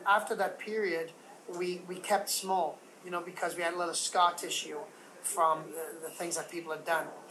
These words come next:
So we stayed small. We had, didn't have a lot of money.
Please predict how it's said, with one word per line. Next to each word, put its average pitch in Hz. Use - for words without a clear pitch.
So -
we 208
stayed 247
small. 202
We 208
had, 196
didn't 202
have 196
a 196
lot 196
of 190
money. 190